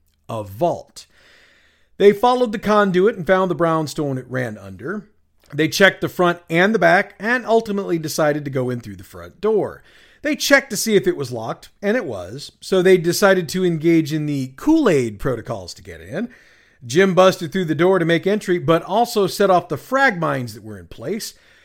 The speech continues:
Jim took damage, as did Clayton, who'd been testing the door before Jim blew through it, so the group had to stop for just a moment and heal and repair themselves. With that accomplished, they moved through the house, found the stairwell, and made their way down to another door.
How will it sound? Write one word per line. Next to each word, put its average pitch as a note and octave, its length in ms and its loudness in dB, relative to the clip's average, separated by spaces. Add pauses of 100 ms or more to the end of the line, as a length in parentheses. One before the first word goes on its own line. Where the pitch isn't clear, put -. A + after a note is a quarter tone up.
(160)
Jim G3+ 280 4
took G#3+ 240 6
damage, F#3 460 2 (140)
as F3 200 2
did F3+ 220 -2
Clayton, D#3 440 -4
who'd D3+ 180 -4
been D3+ 200 -2
testing D#3+ 380 0
the C#3+ 80 -4
door C#3 200 0
before C3 300 -4
Jim A#2+ 260 -6
blew G#2+ 200 -12
through A3 260 0
it, F#3+ 200 -2
so A#3+ 220 8
the G#3 80 4
group G3+ 220 2
had G3 180 6
to E3+ 60 -4
stop C4 280 2
for A3 80 -2
just F#3 220 -4
a D#3+ 40 -2
moment D3 300 -2
and D3 140 -4
heal D3+ 400 -2
and B2 300 -6
repair G#3 340 4
themselves. G#2 680 -8 (580)
With D#3 140 2
that F3+ 180 8
accomplished, E3 560 -2
they F3+ 120 2
moved D#3+ 300 0
through A3 220 0
the F#3+ 80 2
house, D#3 380 -2
found G3 340 0
the F#3+ 60 -4
stairwell, C#3+ 540 2
and D#3+ 120 -2
made D3+ 180 0
their D#3+ 120 2
way D3+ 220 2
down C#3+ 320 -2
to C#3+ 320 -8
another D3 520 2
door. A#2+ 480 -2